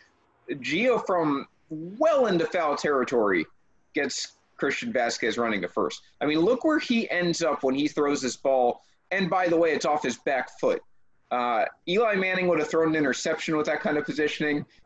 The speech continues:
Gio Urshela <laughs> throws it across the diamond and nails him by plenty. Now, Vasquez is a catcher, but he's not the slowest catcher.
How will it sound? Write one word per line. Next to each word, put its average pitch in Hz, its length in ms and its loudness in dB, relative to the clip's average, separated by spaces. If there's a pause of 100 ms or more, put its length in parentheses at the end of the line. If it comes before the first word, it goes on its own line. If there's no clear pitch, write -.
Gio 180 180 2
Urshela 214 540 2
<laughs> - 40 -6
throws 175 280 0
it 151 80 -2
across 156 340 0
the 151 80 -2
diamond 151 360 0
and 147 200 2
nails 202 380 2
him 185 160 2
by 147 180 2
plenty. 165 500 0
Now, 143 180 2
Vasquez 185 420 0
is 151 100 -2
a 131 80 -2
catcher, 175 460 -2
but 139 140 0
he's 143 140 4
not 175 180 -2
the 131 80 -2
slowest 196 520 0
catcher. 135 380 0